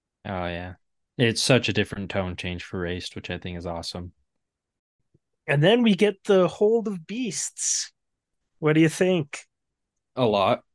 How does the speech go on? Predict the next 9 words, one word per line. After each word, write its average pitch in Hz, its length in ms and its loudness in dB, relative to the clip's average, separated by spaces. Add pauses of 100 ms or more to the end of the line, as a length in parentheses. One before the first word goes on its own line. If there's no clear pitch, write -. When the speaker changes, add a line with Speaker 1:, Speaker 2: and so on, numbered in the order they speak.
(580)
Speaker 1:
I 131 80 0
thought 117 200 0
there 120 140 2
was 110 100 2
a 107 40 2
lot 107 260 4
that, 110 280 -2 (360)
that 104 280 2 (100)
implies. 107 760 2